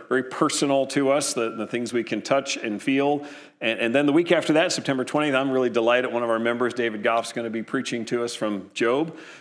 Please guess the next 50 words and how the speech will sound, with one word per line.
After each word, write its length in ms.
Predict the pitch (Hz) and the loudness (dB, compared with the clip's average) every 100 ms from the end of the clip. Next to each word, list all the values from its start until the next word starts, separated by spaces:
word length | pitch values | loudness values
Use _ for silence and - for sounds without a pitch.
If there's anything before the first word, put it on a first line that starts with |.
| _ | _
uh, 60 | 104 | -8
on 400 | 104 104 101 104 | -4 -4 -2 -2
that 260 | 104 110 - 101 | -2 -4 -10 -14
September 560 | - - - 127 117 | -8 -4 -2 0 0
the 80 | 104 | -2
twentieth. 420 | - 131 131 123 | -2 -2 0 -2
David's, 380 | 123 110 101 - | -4 -6 -8 -8
um, 320 | - 98 95 98 | -6 -6 -8 -4
longtime 360 | 110 113 104 | -4 -2 -2
pastor 340 | - 123 - 120 | 0 0 0 -4
at 100 | 113 | -2
Maryland, 560 | 117 120 120 117 107 | 0 2 2 0 -2
teacher 340 | - 113 117 98 | -6 -6 -4 -4
at 120 | 107 | 0
Washington 440 | 107 110 110 95 | 0 0 -4 0
Bible 300 | 95 123 117 | 2 2 2
College. 500 | 117 117 117 117 101 - | 0 2 2 0 -4 -6
And, 300 | 98 90 90 | -6 -4 -2
uh, 160 | 90 87 | -2 -2
so 280 | - 90 - - - - _ | -4 -6 -8 -20 -20 -20 _
looking 240 | 123 123 110 | -6 -4 -4
forward 340 | 123 113 107 110 | -2 0 -2 -4
to 100 | 101 | 0
that. 420 | 107 101 - - | 0 0 -4 -12
And 380 | 95 90 92 98 | -10 -8 -8 -2
Lord 240 | 113 113 | 0 0
willing, 300 | 107 110 107 | 0 -2 0
we'll 100 | 101 | -2
get 180 | 98 95 | -4 -2
back 220 | 98 104 | -2 -2
to 80 | - | -2
Acts 200 | 101 - | -4 -4
chapter 360 | - 107 - 90 _ | -4 -4 -4 -12 _
ten 420 | - 120 110 98 | -10 -4 -2 -2
then 180 | 92 90 | -2 -2
the 60 | 90 | -2
week 260 | 98 101 | -4 -2
after 300 | 101 90 - | -2 -2 -2
that, 260 | 95 92 76 | 0 0 0
later 280 | 98 98 90 | -2 -2 -6
in 80 | |
September. 500 | - - - 104 90 | -8 -10 -6 -4 -6
But 160 | 85 - | -8 -4
for 140 | 147 | -2
today, 200 | 170 143 | 0 2
I 40 | 131 | 2
wanna 160 | 123 | 0
talk 140 | 123 113 | -2 0
about 180 | 113 104 | -2 -2
desires. 500 | 101 85 69 - | -4 -4 -6 -14